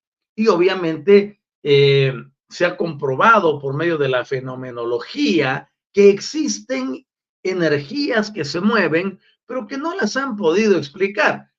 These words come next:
Para eso estamos nosotros. Así que venimos y les decimos,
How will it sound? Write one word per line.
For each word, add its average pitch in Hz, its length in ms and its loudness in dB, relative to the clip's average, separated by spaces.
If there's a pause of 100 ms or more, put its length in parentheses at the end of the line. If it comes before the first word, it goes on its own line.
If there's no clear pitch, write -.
(120)
Para 240 200 2
eso 208 140 0
estamos 202 340 0
nosotros. 139 680 -2 (220)
Así 202 280 -6
que 226 360 0 (160)
venimos 202 640 4
y 180 60 2
les 156 160 4
decimos, 139 600 -2